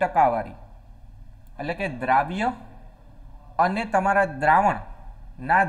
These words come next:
દળની ટકાવારી, બરાબર? ખાસ ધ્યાન આપજો સૂત્રમાં. તો દ્રાવણના ઘટકની દળ ટકાવારી નીચે પ્રમાણે વ્યાખ્યાયિત કરી શકાય. સૂત્ર યાદ રાખજો. તમારા ઘટકનું દળ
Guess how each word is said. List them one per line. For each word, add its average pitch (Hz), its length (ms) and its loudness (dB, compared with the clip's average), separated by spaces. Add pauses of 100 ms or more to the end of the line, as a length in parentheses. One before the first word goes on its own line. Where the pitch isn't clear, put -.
(140)
દળની 214 480 4
ટકાવારી, 120 540 -2 (720)
બરાબર? 190 260 -2 (100)
ખાસ 202 300 8
ધ્યાન 214 220 0
આપજો 208 220 -4
સૂત્રમાં. 175 580 -6 (840)
તો 170 60 -2 (140)
દ્રાવણના 202 640 4 (140)
ઘટકની 208 580 -2 (140)
દળ 185 220 4 (140)
ટકાવારી 180 600 2
નીચે 165 320 -6 (120)
પ્રમાણે 170 400 -4
વ્યાખ્યાયિત 147 500 -8
કરી 180 220 -6
શકાય. 123 300 -10
સૂત્ર 160 260 -10 (220)
યાદ 165 240 4 (120)
રાખજો. 139 560 -2 (1200)
તમારા 170 460 2
ઘટકનું 196 640 -2
દળ 208 180 8